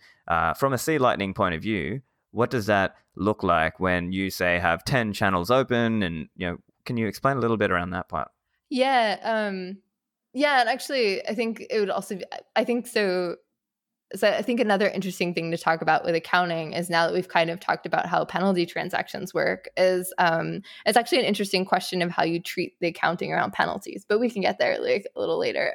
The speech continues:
Speaker 2: Um, so I haven't actually, so the work I've been doing is actually kind of like,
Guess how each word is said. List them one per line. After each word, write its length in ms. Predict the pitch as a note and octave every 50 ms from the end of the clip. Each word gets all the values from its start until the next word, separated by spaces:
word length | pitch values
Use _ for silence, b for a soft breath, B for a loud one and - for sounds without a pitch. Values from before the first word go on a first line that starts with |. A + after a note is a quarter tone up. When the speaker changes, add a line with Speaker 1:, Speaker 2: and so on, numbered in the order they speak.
| - -
Speaker 2:
Um, 280 | - G3 F3+ E3+ F3+ G3 B B B B B B B B
so 120 | - - D#4
I 60 | E4
haven't 260 | E4 F4 F#4 G4 G4
actually, 400 | D#4 C#4+ D4+ - - C#4+ C4+ B3+
so 360 | B3+ C4 - C#4+ C4+ B3+ A#3+ -
the 140 | A#3+ C#4+ C#4
work 180 | C4 C4+ - -
I've 140 | E4+ E4+ C#4+
been 140 | B3+ A3 G#3+
doing 420 | F#3 F3+ F3+ F3+ F3+ F3 F3 F3 -
is 180 | - F#3+ F3+
actually 300 | - - - - - G3
kind 240 | F#3+ - - F3+ F3
of 120 | F3 F3 E3+
like, 180 | E3+ E3 D#3